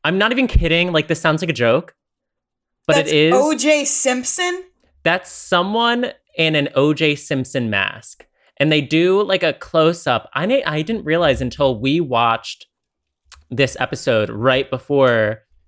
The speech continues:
Speaker 1: seeing Funny Girl
Speaker 2: Mm-hmm.
Speaker 1: last week, um, that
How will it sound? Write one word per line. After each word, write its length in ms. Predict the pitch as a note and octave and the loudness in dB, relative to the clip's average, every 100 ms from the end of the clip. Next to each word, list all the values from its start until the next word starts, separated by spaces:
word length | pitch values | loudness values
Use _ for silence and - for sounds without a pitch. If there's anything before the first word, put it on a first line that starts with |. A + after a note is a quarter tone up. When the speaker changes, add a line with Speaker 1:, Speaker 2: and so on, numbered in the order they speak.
| _ | _
Speaker 1:
seeing 800 | - - C#3+ B2 A#2 A2+ G#2+ G#2+ - | -12 -4 0 0 0 -2 -4 -8 -14
Funny 240 | - A2+ G2+ | -8 -6 -2
Girl 500 | G#2 G2 F#2+ G#2+ - _ _ - | -2 -2 -4 -8 -14 _ _ -20
Speaker 2:
Mm-hmm. 340 | - G#3 G3 A#2 | -20 -18 -12 -4
Speaker 1:
last 280 | A#2 A2 - | -4 -4 -10
week, 260 | A2 - - _ - _ - | -12 -14 -20 _ -20 _ -6
um, 560 | B2 B2 B2 A#2+ A2+ A2 _ _ _ _ _ _ | -2 0 -2 -4 -8 -10 _ _ _ _ _ _
that 480 | A2+ A#2 A2+ G#2+ | -4 -2 0 -2